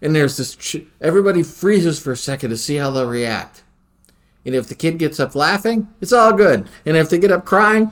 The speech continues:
oh, no, no, you know, we all have to go down that road. And sometimes you see that with a kid, and you can see the kid try,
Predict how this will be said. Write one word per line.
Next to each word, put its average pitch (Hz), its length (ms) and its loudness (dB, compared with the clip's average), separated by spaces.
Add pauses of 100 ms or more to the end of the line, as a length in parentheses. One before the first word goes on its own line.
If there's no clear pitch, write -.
oh, 240 320 6
no, 208 120 4
no, 190 200 2
you 175 80 0
know, 160 120 2
we 165 140 4
all 160 140 4
have 160 160 2
to 151 60 -10
go 143 160 2
down 131 160 0
that 123 160 -4
road. 101 280 -2 (1000)
And 143 100 -6
sometimes 196 580 -2
you 151 60 -4
see 170 200 -2
that 160 100 2
with 135 140 0
a 135 40 -4
kid, 139 280 0
and 127 180 -6
you 131 40 -10
can 143 120 -8
see 208 160 -6
the 214 100 -4
kid 190 280 -4
try, 127 280 -4